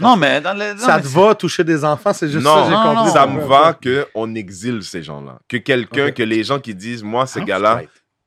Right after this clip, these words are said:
Speaker 3: barré à
Speaker 2: Hmm.
Speaker 3: vie »,
Speaker 2: Hmm.
Speaker 3: ça me va.
Speaker 2: Ok.
Speaker 3: Par contre, pour quelqu'un qui dit quelque chose de raciste, qui a des idées, qui des fois est ma-, toutes ces choses-là, je pense que c'est des choses qu'on peut,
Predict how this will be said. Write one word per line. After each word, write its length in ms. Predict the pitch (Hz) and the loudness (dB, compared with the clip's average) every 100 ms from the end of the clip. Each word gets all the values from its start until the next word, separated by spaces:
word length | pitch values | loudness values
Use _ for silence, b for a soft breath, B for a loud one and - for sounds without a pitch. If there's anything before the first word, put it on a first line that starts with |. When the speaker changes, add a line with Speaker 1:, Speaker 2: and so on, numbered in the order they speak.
| _ - | _ -6
Speaker 3:
barré 440 | 87 113 117 127 | 2 4 4 2
à 120 | 107 | 2
Speaker 2:
Hmm. 40 | 101 | 0
Speaker 3:
vie », 340 | - 156 202 _ 120 | -4 -8 -8 _ -16
Speaker 2:
Hmm. 100 | 120 | -8
Speaker 3:
ça 220 | 110 110 | -2 -2
me 100 | 92 | -2
va. 280 | 80 71 - 101 | -8 -12 -14 -20
Speaker 2:
Ok. 220 | 98 98 _ - | -20 -20 _ -2
Speaker 3:
Par 220 | 113 113 | 0 0
contre, 300 | 170 214 226 _ | -2 -4 -6 _
pour 400 | 131 156 165 160 | -8 -2 -2 -4
quelqu'un 400 | - 113 151 170 | -4 -4 -4 -8
qui 220 | 165 107 | -8 -16
dit 200 | 90 98 131 | -16 -14 -8
quelque 220 | 110 104 | -8 -8
chose 200 | - 107 | -12 -8
de 80 | 98 | -6
raciste, 640 | 85 82 - 104 107 101 | -6 -6 -10 -12 -12 -12
qui 100 | - | -8
a 140 | 90 87 | -8 -8
des 340 | 87 98 90 101 | -10 -14 -12 -12
idées, 300 | 90 107 104 | -6 -4 -6
qui 140 | 98 | -10
des 140 | 87 90 | -12 -10
fois 320 | 110 117 107 | -2 0 0
est 40 | |
ma-, 200 | 95 92 _ b b b b b b - | -2 -8 _ b b b b b b -10
toutes 160 | 262 | -8
ces 160 | - 165 | -2 -2
choses-là, 520 | - 127 107 131 165 | -2 -4 0 2 2
je 140 | 127 107 | 2 -4
pense 280 | - 208 | -4 -6
que 80 | - | -6
c'est 160 | 113 107 | -12 -8
des 120 | 104 | -8
choses 200 | 113 139 | -8 -10
qu'on 160 | - 98 | -10 -12
peut, 260 | - 160 | -6 -8